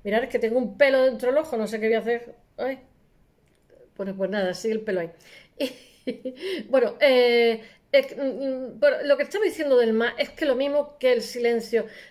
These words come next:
eh, digamos, está en la partitura, él, él dice que el ma tiene que estar en sus proyectos, tiene que haber lugares, eh, mm, que fomenten,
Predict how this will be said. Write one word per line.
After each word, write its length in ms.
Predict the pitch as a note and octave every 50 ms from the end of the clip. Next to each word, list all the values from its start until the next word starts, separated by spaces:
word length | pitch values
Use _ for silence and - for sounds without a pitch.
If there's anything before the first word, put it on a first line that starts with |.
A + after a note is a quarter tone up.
| _ -
eh, 560 | B3+ A#3 A3 A3 G#3+ G#3+ G#3+ G#3 G#3 G#3 G3+
digamos, 380 | G3+ G#3+ G#3+ A3+ A3+ A3 G#3 G#3 -
está 240 | G3 - - C4+ B3
en 60 | A3
la 100 | G#3+ A3
partitura, 720 | A3+ G#3+ - - _ - A3 G#3+ - A3+ G#3+ G3+ A3+ A3+ A3 - - - - _ _ -
él, 240 | B3+ B3 A#3+ A#3+ -
él 160 | - D4 C4+
dice 280 | C4+ C#4 C4 - D4 -
que 100 | - B3+
el 80 | A#3 A#3
ma 400 | B3 C4 C#4 C#4 C#4+ D4 C#4+ -
tiene 180 | C#4+ C4+ B3+ B3
que 60 | B3
estar 360 | A#3+ - - C4 B3+ B3 - -
en 140 | C#4 C4 -
sus 180 | - B3+ -
proyectos, 640 | - - A3+ G#3+ G3+ G#3+ G#3 G#3 - - G#3 G3 G3
tiene 220 | - C4 C4 C4
que 80 | A3+ A#3+
haber 260 | A#3 B3 B3+ B3 A#3+
lugares, 480 | B3 B3 A#3+ A3+ D4 D4+ C#4+ C#4+ D4 D4+ D4 - - - - _
eh, 420 | - B3+ B3+ B3 B3 B3 B3 B3 -
mm, 340 | C4 B3+ B3 B3 G#3 - A3
que 180 | - - C4
fomenten, 760 | B3 - - C4 B3 C4 C#4+ C#4+ C4+ B3 G#3+ C4 C4+ C#4+ C#4